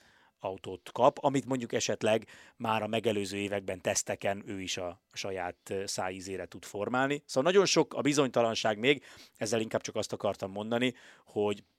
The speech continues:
az utóbbi időben, amikor felmerült Alonso esetleges Le Mans-i visszatérése, akkor így mindenki, vagy a, a, akik, ö,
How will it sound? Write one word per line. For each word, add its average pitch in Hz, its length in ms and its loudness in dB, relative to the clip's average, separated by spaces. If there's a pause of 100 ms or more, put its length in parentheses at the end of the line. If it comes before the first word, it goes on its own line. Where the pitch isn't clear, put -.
(420)
az 135 80 -2
utóbbi 123 300 4
időben, 113 280 2
amikor 104 260 -6
felmerült 113 560 4
Alonso 104 440 2
esetleges 101 520 -2
Le 107 120 -2
Mans-i 95 180 -8
visszatérése, 110 800 2 (280)
akkor 107 200 -12
így 98 80 -10
mindenki, 98 500 -8 (320)
vagy 113 320 -6
a, 151 300 6
a, 170 160 6
akik, 151 400 4
ö, 113 540 6